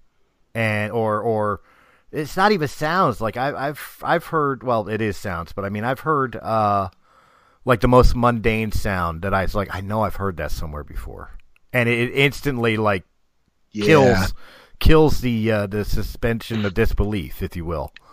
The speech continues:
Speaker 2: Uh, if there's anything that really, uh, drives me up a wall when I'm a sound, as a sound designer,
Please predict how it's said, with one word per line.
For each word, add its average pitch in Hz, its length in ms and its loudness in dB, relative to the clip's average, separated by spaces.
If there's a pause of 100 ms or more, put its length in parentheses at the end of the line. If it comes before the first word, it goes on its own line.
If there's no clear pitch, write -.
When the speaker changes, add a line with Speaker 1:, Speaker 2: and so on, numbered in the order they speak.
(320)
Speaker 2:
Uh, - 200 0
if 131 100 -2
there's 175 180 8
anything 147 500 6
that 117 120 2
really, 110 440 4 (280)
uh, 104 520 8 (260)
drives 123 340 6
me 127 160 6
up 110 140 0
a - 20 4
wall 101 260 2
when 101 140 0
I'm 104 100 2
a 101 40 0
sound, 113 320 2
as 120 180 4
a 107 80 0
sound 123 240 6
designer, 151 460 6